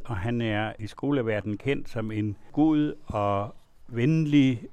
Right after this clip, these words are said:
øh, og kærlig og rummelig debattør, som har været på banen i rigtig, rigtig mange år. Og han har skrevet en lille bog her, som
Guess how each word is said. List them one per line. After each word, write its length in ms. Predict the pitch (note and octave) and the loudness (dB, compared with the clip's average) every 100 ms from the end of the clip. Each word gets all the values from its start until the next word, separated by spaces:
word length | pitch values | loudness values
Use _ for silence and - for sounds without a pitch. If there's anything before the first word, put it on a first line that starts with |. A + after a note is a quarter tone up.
| - | -2
øh, 480 | A2 G#2 G2+ A2 G#2 | 0 2 0 -2 -4
og 100 | G2 | -6
kærlig 560 | A#2+ B2 D#3+ D3 C#3 | -2 0 2 2 0
og 140 | A#2 G2+ | -2 0
rummelig 460 | C3+ D#3+ C3+ A2+ | 2 4 2 0
debattør, 460 | A2 G2+ - D3 - | -2 -4 -4 -4 -4
som 220 | - A2 | -6 -6
har 120 | F#2+ | -4
været 280 | F#2 G#2 B2+ | -4 -2 -2
på 160 | - G2+ | -4 -8
banen 560 | G#2 G#2+ B2+ B2 A#2 | -6 -4 -2 -2 -2
i 120 | A2 | -6
rigtig, 440 | G2+ A#2+ - - G#2+ | -8 -8 -8 -10 -6
rigtig 300 | G#2+ - A#2 | -8 -4 -4
mange 260 | F#2+ G#2 A2 | -2 -4 -6
år. 380 | G#2+ G#2 - - - - - - | -6 -8 -8 -10 -14 -14 -14 -12
Og 120 | - B2+ | -4 0
han 100 | C3+ | 0
har 120 | C3+ | -2
skrevet 500 | - C#3+ D#3+ D#3+ - | 0 4 6 4 2
en 100 | B2 | 0
lille 200 | D3 D3 | 0 -2
bog 360 | - D3+ D3+ - | 0 0 0 -2
her, 320 | C#3 C#3 D3 - - | 0 0 -2 -10 -12
som 420 | - B2+ B2+ | -4 0 0